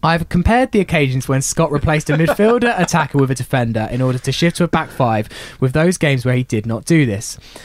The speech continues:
Helpfully, there is an even split. Nine games where Scott has def-, deployed the defensive switch to a back five and nine games where he has not. Underlined.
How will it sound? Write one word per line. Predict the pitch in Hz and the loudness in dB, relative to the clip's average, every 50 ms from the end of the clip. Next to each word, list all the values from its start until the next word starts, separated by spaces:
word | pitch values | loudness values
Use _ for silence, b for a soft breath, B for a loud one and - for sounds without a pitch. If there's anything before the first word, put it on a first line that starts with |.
| B B B B B B | B B B B B B
Helpfully, | - 214 240 - - 220 208 180 | -2 -2 -2 0 0 0 2 2
there | 180 165 | 2 2
is | 156 143 | 2 2
an | 156 147 | 0 0
even | 147 139 135 131 135 127 | 0 0 2 0 -2 -4
split. | - - - 113 107 - | -4 -4 -4 -4 -4 -2
Nine | 131 143 156 165 180 190 190 | 0 0 0 2 2 2 2
games | 165 175 165 156 143 | 2 2 0 2 2
where | - 147 | 2 0
Scott | 135 - - - 123 - | 0 0 -2 -2 -2 0
has | 135 127 | -2 -2
def-, | - 131 123 - | -2 -4 -6 -4
deployed | - 180 - - - 190 220 233 220 208 | -8 -10 -10 -4 0 2 2 2 2 0
the | 147 135 | -2 -6
defensive | - 127 - 135 120 113 - - 110 | -6 -6 -6 -6 -6 -6 -8 -10 -10
switch | - - 120 107 104 - - - | -8 -6 -6 -6 -8 -8 -8 -6
to | 127 | -6
a | 120 | -6
back | - - 107 98 - | -4 -4 -8 -8 -8
five | - 113 104 107 110 - | -6 -4 -2 -2 -2 -4
and | 131 127 131 | -4 -4 -2
nine | 131 127 123 123 120 | -2 -2 -2 -2 -4
games | 117 113 110 113 - | -4 -4 -6 -4 -4
where | 120 107 98 | -4 -6 -6
he | 98 117 113 | -4 -6 -6
has | 110 - 147 | -4 -2 -2
not. | 147 127 104 - - - - B B B B B B B B B B B - | -2 -2 -2 -4 -10 -16 -16 B B B B B B B B B B B -2
Underlined. | 180 196 202 190 196 185 170 151 135 117 98 92 92 - - | 0 0 2 2 2 2 2 0 0 -2 -4 -6 -8 -10 -12